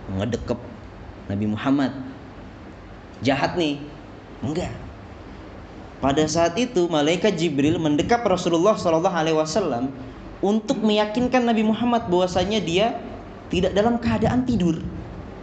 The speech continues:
bahwasanya dia benar dalam keadaan sadar. Ini nyata ini. Rasulullah sedang didekap oleh malaikat Ji-, Jibril. Walaupun pada saat itu malaikat Jibril tidak memperkenalkan diri. "Saya malaikat Jibril,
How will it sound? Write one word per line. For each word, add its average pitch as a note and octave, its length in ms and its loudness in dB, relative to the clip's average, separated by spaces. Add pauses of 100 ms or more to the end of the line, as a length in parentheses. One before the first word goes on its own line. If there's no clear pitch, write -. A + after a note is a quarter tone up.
(400)
bahwasanya F#3+ 560 2
dia G3 240 2
benar G3 400 2
dalam G3 240 4
keadaan G3+ 400 2
sadar. F3+ 400 0 (680)
Ini B3 320 4
nyata C#4 420 0
ini. A#2 180 -4 (540)
Rasulullah D#3 460 2
sedang F#3+ 180 2
didekap F3 680 0 (580)
oleh E3 240 4
malaikat F3 400 2
Ji-, G3+ 160 0 (260)
Jibril. E3+ 400 2
Walaupun C3 400 2
pada C#3 160 4
saat C#3 240 0
itu D3+ 160 0
malaikat F#3+ 320 0
Jibril F3+ 160 0
tidak G#3 240 2
memperkenalkan A#3 480 0
diri. A3 240 0 (560)
"Saya G2 160 0
malaikat A2+ 400 2
Jibril, B2 560 2